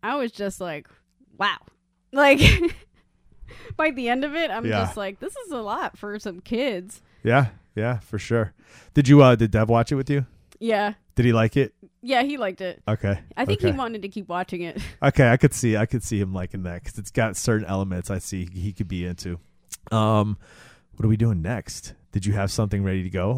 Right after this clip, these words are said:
Speaker 2: on board? <laughs>
Speaker 1: I didn't really think about it, to be honest. I don't know. <laughs>
Speaker 2: Uh,
Speaker 1: Okay. Um,
Speaker 2: we could come back with another interrupt.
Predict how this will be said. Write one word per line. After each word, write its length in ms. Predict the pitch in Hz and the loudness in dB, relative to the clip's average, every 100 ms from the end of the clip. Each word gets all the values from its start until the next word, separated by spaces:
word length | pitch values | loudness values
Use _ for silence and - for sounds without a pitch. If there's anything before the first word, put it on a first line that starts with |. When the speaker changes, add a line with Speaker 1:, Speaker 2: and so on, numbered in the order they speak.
| 117 | -2
Speaker 2:
on 180 | 95 | -2
board? 320 | 87 92 104 - - _ _ _ _ _ - | -2 -2 -2 -6 -16 _ _ _ _ _ -20
<laughs> 0 | |
Speaker 1:
I 880 | - - - - - - 135 - 220 | -18 -10 -8 -6 -6 -8 -8 -6 -2
didn't 160 | 202 185 | 0 -2
really 220 | 175 170 | -6 -8
think 200 | 160 175 | -8 -10
about 200 | 160 160 | -10 -12
it, 120 | 160 | -10
to 60 | 170 | -10
be 160 | 165 | -8
honest. 200 | 147 - - | -10 -12 -14
I 80 | - - 254 | -14 -12 -6
don't 80 | |
know. 1000 | 277 254 277 - - 339 - 320 339 339 392 | -4 0 4 6 8 8 10 8 8 8 6
<laughs> 60 | - - - 480 - 494 - - - - - - - 127 | 0 -8 -2 0 0 -6 -10 -20 -20 -20 -20 -20 -6 2
Speaker 2:
Uh, 1120 | 135 143 139 135 135 131 135 135 123 - - - - _ _ _ _ - | 4 6 8 8 8 6 4 2 0 -4 -14 -20 -20 _ _ _ _ -10
Speaker 1:
Okay. 60 | 233 | -6
Um, 640 | 254 262 269 269 277 302 - _ _ _ _ - | -6 -6 -6 -6 -6 -8 -12 _ _ _ _ -6
Speaker 2:
we 100 | 117 | -4
could 140 | 123 156 | -2 -2
come 180 | - 113 | -2 0
back 240 | 110 107 | -2 0
with 120 | 107 | 0
another 340 | 101 95 98 98 | 0 0 0 0
interrupt. 480 | 95 92 92 98 | -2 -2 -2 -4